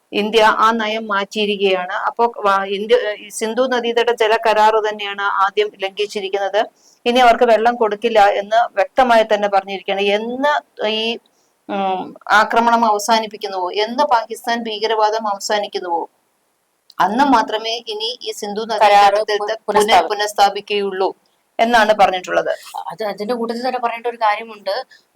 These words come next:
Speaker 2: കടുത്ത നടപടികളിലേക്ക് ഇന്ത്യ കടക്കുന്നു എന്നുള്ളതിന്റെ ഏറ്റവും പ്രധാന തെളിവ് ഇപ്പോൾ പുറത്തു വന്നിട്ടുണ്ട്.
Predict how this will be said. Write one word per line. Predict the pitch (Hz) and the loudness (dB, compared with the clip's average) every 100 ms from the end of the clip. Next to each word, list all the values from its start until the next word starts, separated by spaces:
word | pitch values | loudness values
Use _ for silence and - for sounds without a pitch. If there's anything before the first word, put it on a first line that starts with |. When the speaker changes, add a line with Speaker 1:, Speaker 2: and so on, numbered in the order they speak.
| 180 | -4
Speaker 2:
കടുത്ത | 196 226 - | -2 -2 0
നടപടികളിലേക്ക് | 285 254 247 247 240 240 233 233 | 0 0 -2 -4 -4 -4 -6 -8
ഇന്ത്യ | 214 220 | -8 -4
കടക്കുന്നു | 208 190 208 | -4 -4 -8
എന്നുള്ളതിന്റെ | 208 202 196 190 185 | -8 -6 -6 -6 -6
ഏറ്റവും | 180 190 214 | -8 -8 -8
പ്രധാന | 214 185 190 202 | -6 -2 -2 -4
തെളിവ് | 185 185 | -8 -10
ഇപ്പോൾ | 175 190 | -10 -8
പുറത്തു | 202 185 180 | -8 -8 -6
വന്നിട്ടുണ്ട്. | 185 180 180 170 190 | -8 -10 -12 -8 -6